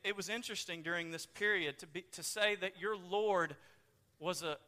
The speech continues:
a man who was crucified. It wasn't necessarily something that you would go around boasting about.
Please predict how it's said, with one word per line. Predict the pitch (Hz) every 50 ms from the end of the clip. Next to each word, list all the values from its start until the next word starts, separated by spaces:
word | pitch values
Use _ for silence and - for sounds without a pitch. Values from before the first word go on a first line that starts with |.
| _ _
a | - 151
man | 156 160 175 190 196 185
who | 170 175 180
was | 156 143 - - -
crucified. | - - 208 202 190 - - 156 - - 151 123 117 117 117 - - _ _ _ _ _ _ _ _ _ _ _ _ _ _ _ _ _ _ _ _ _ _ _ _ _ _ _ _ _ _ _ _ _ _ _ -
It | 175 190
wasn't | 208 226 220 247 233
necessarily | 220 214 202 - - - - 220 220 214 196 185
something | - - 214 214 - 214 196 185
that | 185 185 -
you | 196 202
would | 196 - -
go | 196 202
around | 202 196 185 180 175 160
boasting | 143 196 214 214 - - - 175 160
about. | 151 147 147 147 143 131